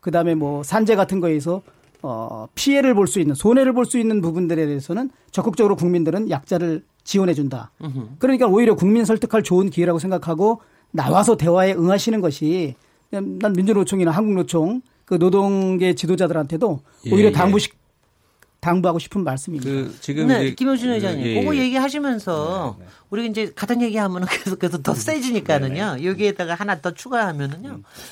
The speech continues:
Speaker 2: 우선 저기 정부가 일자리 창출 사업으로 광주형 일자리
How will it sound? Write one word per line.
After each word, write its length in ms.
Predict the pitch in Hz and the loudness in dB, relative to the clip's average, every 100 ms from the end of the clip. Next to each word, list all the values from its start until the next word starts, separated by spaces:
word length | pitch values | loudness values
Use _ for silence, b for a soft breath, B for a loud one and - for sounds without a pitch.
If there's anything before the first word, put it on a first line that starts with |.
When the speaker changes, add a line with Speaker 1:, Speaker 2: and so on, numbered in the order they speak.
| B B B | B B B
Speaker 2:
우선 360 | 269 311 302 214 - | -8 -4 -4 -6 -12
저기 280 | - 247 247 | -4 -2 0
정부가 340 | 247 247 254 262 | -2 -2 0 -2
일자리 480 | 226 269 262 247 | 0 0 0 -2
창출 420 | 240 233 240 240 208 | -4 -8 -8 -8 -4
사업으로 460 | 220 208 190 226 | -2 -2 -2 -8
광주형 760 | - 190 208 233 220 190 180 160 | -6 -4 -4 -4 -4 -4 -8 -8
일자리 560 | 180 147 214 139 110 | -8 -2 -2 -2 -6